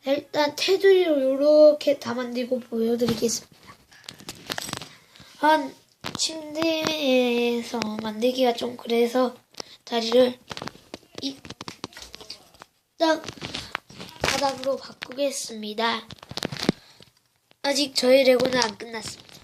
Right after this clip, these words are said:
뜬뜬, 뜨르든, 뜬뜬, 뜨르든. 자,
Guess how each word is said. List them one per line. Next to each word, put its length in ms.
뜬뜬, 680
뜨르든, 560
뜬뜬, 480
뜨르든. 600
자, 220